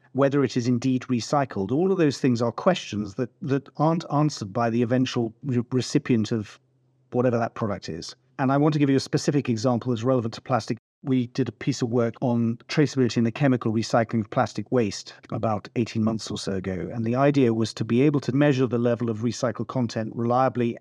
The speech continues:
and in a way that could be trusted. The purpose of traceability was to follow everything from the raw material into the new polymers.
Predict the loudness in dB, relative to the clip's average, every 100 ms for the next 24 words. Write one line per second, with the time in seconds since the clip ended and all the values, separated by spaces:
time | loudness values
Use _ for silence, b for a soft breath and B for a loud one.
0 | -2 2 2 0 0 2 2 2 0 -6
1 | -4 -4 -2 -6 -6 -12 -14 _ _ _
2 | -12 -10 2 2 2 -4 -8 -4 -2 -2
3 | 0 0 0 0 -2 -4 -8 -2 0 2
4 | 0 -2 0 -2 0 -2 0 -2 -4 _
5 | -2 0 2 0 0 0 0 0 -2 -2
6 | -2 -2 -2 -4 -4 -6 -10 -18